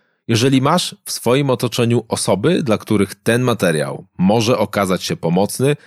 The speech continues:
to możesz udostępnić właśnie to nagranie. Być może pozwoli to na podjęcie lepszych decyzji finansowych. Natomiast jeżeli chciałbyś porozmawiać lub skonsultować swoją sytuację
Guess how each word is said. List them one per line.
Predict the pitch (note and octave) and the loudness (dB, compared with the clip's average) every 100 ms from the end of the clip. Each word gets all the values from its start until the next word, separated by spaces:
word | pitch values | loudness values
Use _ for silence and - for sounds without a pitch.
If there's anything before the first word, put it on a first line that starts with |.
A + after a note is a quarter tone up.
| - - _ | -20 -20 _
to | - | -4
możesz | C3+ E3 E3 | 0 2 2
udostępnić | D#3 C#3+ - D#3+ E3 - G#2 - | 2 2 2 2 0 0 -2 0
właśnie | A2+ - B2 | -2 0 -2
to | G#2+ | 0
nagranie. | G2+ F#2 F#2+ D#2+ C#2 - | 0 0 0 -2 -4 -8
Być | F3+ | -2
może | F#3+ F#3 F3+ | 2 2 2
pozwoli | D#3 A#2+ B2 D#3+ | 2 2 2 2
to | A2+ G2+ | 2 0
na | F#2 | 0
podjęcie | F#2+ F#2 F#2 F#2 E2+ | -2 0 0 0 0
lepszych | F2 C3 - - E2 | 0 0 -2 -6 -4
decyzji | D#2 - D#2 D#2 D2 | -6 -6 -6 -6 -8
finansowych. | - F2 E2 - E2 C2 - _ _ _ _ _ _ _ | -6 -6 -4 -2 -4 -6 -14 _ _ _ _ _ _ _
Natomiast | G2+ G2 B2+ B2+ G#2+ C#2 - - | -4 0 0 0 0 -2 -6 -8
jeżeli | G#2+ A2 A2+ A2 | -2 0 2 0
chciałbyś | - C#3 B2+ A2+ A2 - | 0 0 2 2 0 -2
porozmawiać | G2+ G2+ F#2+ G#2+ A#2 B2+ C3+ C3 | -2 -2 0 0 0 2 0 0
lub | F#2 E2+ | -2 -2
skonsultować | - A2+ G#2+ G#2+ G2 C#3 A#2+ D#2 - | -4 -2 -2 -2 0 0 2 0 -2
swoją | - F2+ E2+ E2 | -4 0 2 0
sytuację | - F#2 G2 G#2 - F#2 E2 | -2 0 2 2 0 -2 -2